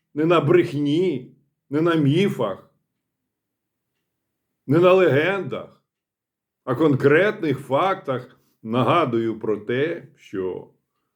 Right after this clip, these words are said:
українці мають генетичну, закладену в них від природи схильність до творчості технічної в галузі ракетобудування, авіабудування,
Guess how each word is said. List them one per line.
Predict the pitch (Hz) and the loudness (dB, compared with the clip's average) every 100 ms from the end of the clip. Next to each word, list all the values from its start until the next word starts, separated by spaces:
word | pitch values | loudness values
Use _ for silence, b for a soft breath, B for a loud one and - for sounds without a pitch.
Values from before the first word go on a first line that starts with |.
| _ _ _ | _ _ _
українці | 117 117 135 113 107 123 196 - 117 | -6 2 2 2 0 -2 -2 -8 -12
мають | 95 101 120 120 87 90 - _ _ _ _ _ _ | -8 -6 -4 -4 -6 -10 -18 _ _ _ _ _ _
генетичну, | 104 127 123 113 117 131 151 - 107 104 | 0 4 4 0 -2 0 0 -4 -8 -2
закладену | 120 120 120 160 147 123 107 104 | -2 0 0 2 2 -2 -4 -8
в | 104 | -4
них | 139 143 107 | -2 -2 -2
від | 123 123 | -4 -4
природи | 110 110 104 127 190 147 107 90 | -4 -4 -2 0 0 -2 -6 -8
схильність | - - 120 151 175 123 90 85 _ _ | -12 -8 2 4 4 0 -8 -12 _ _
до | 110 101 | -8 -8
творчості | - 107 127 156 139 131 107 - - 90 - _ _ _ _ _ _ - | -8 -6 -2 0 -2 -6 -10 -12 -20 -20 -20 _ _ _ _ _ _ -6
технічної | 131 123 143 151 131 110 101 90 82 - _ _ _ _ - | -4 0 2 2 -2 -6 -6 -8 -10 -18 _ _ _ _ -6
в | |
галузі | 110 127 107 98 90 101 | 0 2 0 -2 -4 -4
ракетобудування, | 101 101 156 165 160 131 139 135 139 143 135 127 131 - _ _ - | -4 0 0 0 -2 -4 -4 -2 -2 -2 -2 -4 -6 -10 _ _ -6
авіабудування, | 123 143 147 139 123 131 123 135 135 135 131 127 123 120 | 0 2 2 0 -2 -4 -6 -4 -4 -4 -4 -4 -6 -10